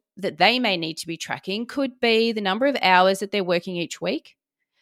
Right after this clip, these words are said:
Perhaps they need to track the number of hours that it takes to produce and deliver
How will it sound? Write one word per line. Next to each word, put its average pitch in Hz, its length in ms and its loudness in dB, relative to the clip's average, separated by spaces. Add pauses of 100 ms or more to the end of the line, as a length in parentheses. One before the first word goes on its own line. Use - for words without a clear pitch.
(380)
Perhaps 208 400 -4
they 247 140 0
need 214 240 0
to 196 160 -4
track 180 460 0
the 208 100 -4
number 202 260 0
of 190 80 2
hours 190 380 2
that 202 100 -2
it - 120 -4
takes 190 320 0
to 208 120 -4
produce 214 760 -4
and 165 380 -4
deliver 202 640 0